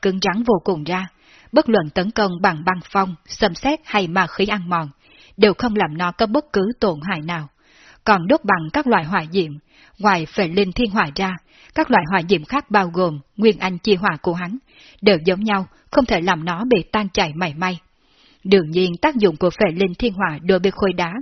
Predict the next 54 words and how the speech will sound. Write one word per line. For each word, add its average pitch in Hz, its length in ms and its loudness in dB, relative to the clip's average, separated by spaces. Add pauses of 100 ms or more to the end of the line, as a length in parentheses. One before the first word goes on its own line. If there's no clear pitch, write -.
(260)
cũng 170 200 4
cực - 240 2
kỳ 190 180 0
nhỏ 160 220 -4
bé. 170 220 -6 (840)
Đây 214 140 6
chính 208 240 2
là 196 200 0
vật 180 200 0
liệu 185 240 4
tốt 240 180 4
nhất 294 200 0 (340)
để 202 160 6
luyện 180 240 2
chế 196 240 -2
bảo 196 240 0
vật 185 180 0 (120)
phòng 175 220 -2
ngự 175 220 -2
thượng 180 220 0
đẳng. 165 180 -4 (640)
Nhưng 190 180 6
với 185 280 0
trọng 190 160 2
lượng 175 220 0
của 180 140 -2
nó, 180 300 -6 (140)
nếu 220 160 2
như 226 120 2 (100)
đem 190 180 -2
luyện 185 240 2
thành 175 280 -6
một 196 160 0
bảo 175 240 0
vật 185 260 0
mang 185 240 -2
tính 185 260 0
tấn 208 200 -2
công 196 220 -2
tương 226 220 0
tự 165 280 -2 (100)
như 190 260 2
nguyên 175 260 0
tử 165 240 0
thần 180 200 -2
sơn, 185 280 -2 (580)
có 311 100 4
lẽ 262 200 4
là 180 240 2
uy 220 120 2
lực 190 360 -2
cũng 160 260 4
vô 196 220 2
cùng 170 240 0